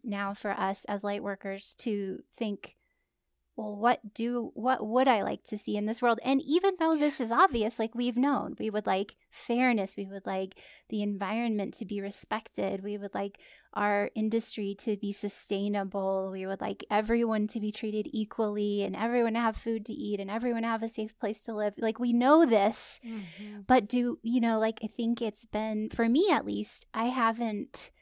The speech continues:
Speaker 1: um, really been like, "I am gonna fully vision that." Like, maybe I've sent love and light and, like,
Speaker 2: Yes.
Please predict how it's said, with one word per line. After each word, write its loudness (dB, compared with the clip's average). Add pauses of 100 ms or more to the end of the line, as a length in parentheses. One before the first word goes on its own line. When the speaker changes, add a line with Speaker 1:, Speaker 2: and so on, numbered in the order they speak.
(520)
Speaker 1:
um, -8 (140)
really 2 (200)
been 0
like, -2
"I 0
am 4
gonna 4
fully 4
vision -2
that." -6
Like, 2
maybe 6
I've 6
sent 0
love 10
and 0
light 4 (180)
and, 2
like, 2
Speaker 2:
Yes. -16